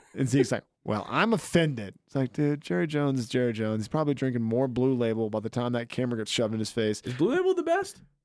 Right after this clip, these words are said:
Speaker 1: I, c-, I think.
Speaker 2: It's not platinum.
Speaker 1: I'd probably.
Speaker 2: <laughs>
Speaker 1: Um,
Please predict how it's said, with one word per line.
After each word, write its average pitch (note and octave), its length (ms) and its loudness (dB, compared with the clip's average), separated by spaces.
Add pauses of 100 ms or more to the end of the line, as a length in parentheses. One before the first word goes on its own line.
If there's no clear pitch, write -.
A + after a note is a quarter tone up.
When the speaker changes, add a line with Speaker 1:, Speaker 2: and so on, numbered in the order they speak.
(100)
Speaker 1:
I, A#2+ 140 0
c-, - 100 -12 (340)
I A#2+ 120 0
think. D3 500 0 (180)
Speaker 2:
It's A#2+ 120 -8
not A#2 160 -4
platinum. B2+ 460 -2 (200)
Speaker 1:
I'd A#2+ 220 2
probably. G2+ 680 2
Speaker 2:
<laughs> D4 300 -2
Speaker 1:
Um, F#3 400 2